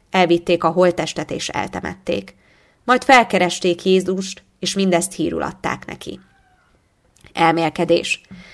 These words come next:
Máté evangélista Jézus nyilvános működésének idejéből nem csak tanítását és gyógyításait, azaz eredményes fellépését mutatja be,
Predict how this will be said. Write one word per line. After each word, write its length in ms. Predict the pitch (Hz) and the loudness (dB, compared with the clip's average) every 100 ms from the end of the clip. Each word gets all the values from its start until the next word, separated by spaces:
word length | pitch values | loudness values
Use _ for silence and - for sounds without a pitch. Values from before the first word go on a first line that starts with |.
| - - - - | -20 -20 -20 -4
Máté 340 | - 233 226 202 | 4 4 6 6
evangélista 680 | 196 180 175 180 180 - | 6 4 4 2 2 0
Jézus 360 | 185 202 185 - | 2 2 2 0
nyilvános 480 | 202 185 165 165 - | 0 2 2 0 0
működésének 800 | 196 190 175 170 - 185 175 170 | 0 2 4 2 2 0 0 0
idejéből 520 | 196 175 175 170 175 | 4 6 6 6 4
nem 160 | 190 | 4
csak 180 | 190 185 | 0 -2
tanítását 720 | - 190 170 170 160 185 165 165 | 0 0 0 0 -2 -2 -2 0
és 160 | 175 | -2
gyógyításait, 840 | 160 190 175 175 165 165 180 180 185 | 2 2 2 0 -2 -2 0 0 0
azaz 240 | 175 170 | -2 -2
eredményes 600 | 170 185 175 175 165 170 | 0 0 0 0 -2 -2
fellépését 680 | - 185 175 175 170 - 175 | 0 2 2 0 -2 -2 -2
mutatja 460 | 185 190 185 190 175 | -2 0 -2 0 0
be, 200 | 185 | 0